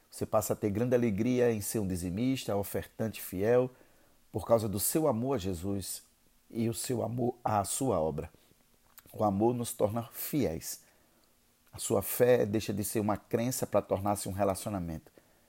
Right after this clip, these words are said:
O Evangelho é Jesus, não uma teologia.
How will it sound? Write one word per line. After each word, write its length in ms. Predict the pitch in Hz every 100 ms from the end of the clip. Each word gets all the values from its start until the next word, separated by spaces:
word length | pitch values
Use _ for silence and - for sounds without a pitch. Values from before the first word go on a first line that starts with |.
| _ _ _ _ -
O 80 |
Evangelho 640 | 101 101 95 110 127 101 82 _ _ _ -
é 100 | 110
Jesus, 800 | 95 139 98 104 120 - - - _ _ _ _ _ _ -
não 300 | 95 104 147
uma 120 | 139
teologia. 720 | - 104 95 92 92 92 73